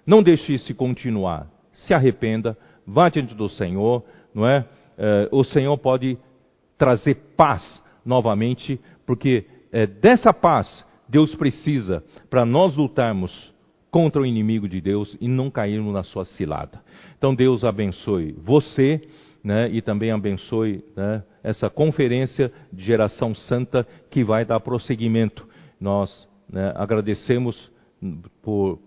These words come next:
por tudo isso que o Senhor tem nos proporcionado e semana que vem nós vamos dar continuidade e eu quero mostrar um ponto muito importante, né, de tudo isso que nós estamos falando. Deus,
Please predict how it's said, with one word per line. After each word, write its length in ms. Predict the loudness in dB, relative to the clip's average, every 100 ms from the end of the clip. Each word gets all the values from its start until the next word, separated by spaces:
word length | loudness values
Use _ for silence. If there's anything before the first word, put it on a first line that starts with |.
| _
por 140 | -10
tudo 380 | -8 -6 -4 -4
isso 420 | -4 -6 -8 -8
que 60 | -8
o 40 |
Senhor 180 | -6 -6
tem 140 | -4
nos 180 | -6 -6
proporcionado 800 | -8 -8 -8 -4 -2 0 -2 -4 _ -20 -20 _
e 380 | -2 0 0 -2 -8 -4
semana 300 | -2 0 -2
que 100 | -2
vem 200 | -4 -4
nós 240 | -4 -4
vamos 420 | -4 -4 -6 -12 -12
dar 220 | -8 -8
continuidade 720 | -4 -4 -2 -4 -2 0 -2
e 20 |
eu 80 | -4
quero 320 | -4 -4 -4 -10 -20 -16
mostrar 400 | -8 -6 -6 -6
um 80 | -6
ponto 320 | -4 -4 -4
muito 260 | -2 -2 -4
importante, 640 | -6 -8 -4 -4 -4 -14 _ _ _ -8
né, 260 | -6 -4 -8 _ _
de 140 | -12 -6
tudo 300 | -4 -4 -4
isso 160 | -6
que 60 | -8
nós 160 | -8
estamos 200 | -8 -10
falando. 340 | -8 -8 -10 -6
Deus, 440 | -2 -2 -2 -12